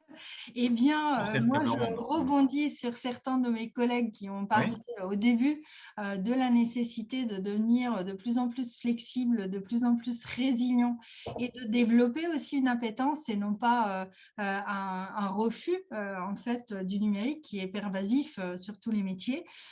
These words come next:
Speaker 1: Euh, pour moi, le point important, si je parle de formation initiale, mais ça vaut aussi, à mon sens, pour la formation continue, c'est de faire le lien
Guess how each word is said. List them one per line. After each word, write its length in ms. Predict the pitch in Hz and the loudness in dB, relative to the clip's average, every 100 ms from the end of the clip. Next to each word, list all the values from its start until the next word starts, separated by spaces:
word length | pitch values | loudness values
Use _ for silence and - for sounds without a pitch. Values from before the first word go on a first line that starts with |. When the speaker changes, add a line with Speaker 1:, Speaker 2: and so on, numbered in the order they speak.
| - | -12
Speaker 1:
Euh, 280 | 202 202 196 | -6 -6 -6
pour 200 | 196 226 | -4 4
moi, 540 | 233 269 285 285 233 | 6 6 4 2 0
le 240 | 214 214 214 | -2 -4 -4
point 260 | 262 277 | 0 0
important, 560 | 240 220 214 - 240 233 | 0 -4 -8 -4 -2 -2
si 320 | 208 - 254 | -2 -2 0
je 140 | 214 214 | 0 -2
parle 440 | 208 233 220 196 | -2 -2 0 -4
de 120 | 196 | -6
formation 480 | 190 208 202 208 226 | -8 -6 -6 -6 -6
initiale, 640 | 208 196 190 240 262 262 196 | -4 -6 -6 -2 -2 -2 -2
mais 400 | 202 220 214 196 | -2 -2 -2 -6
ça 220 | 190 208 | -4 -4
vaut 220 | 190 254 | -2 -2
aussi, 440 | 269 233 - 254 247 | 0 -2 -2 -2 0
à 60 | |
mon 140 | 202 202 | -2 -4
sens, 400 | 185 233 233 - | -2 0 0 -2
pour 160 | 226 | -8
la 160 | 226 214 | -6 -6
formation 600 | 214 208 202 190 - 233 | -4 -2 0 -2 -2 -2
continue, 560 | 220 202 - 202 262 277 - - - | -2 -6 -2 4 4 2 -6 -16 -16
c'est 240 | - - 294 | -10 -2 2
de 120 | 233 | 2
faire 280 | 190 - 247 | 2 -2 0
le 200 | 214 196 | 2 2
lien 380 | 190 208 233 | 2 2 0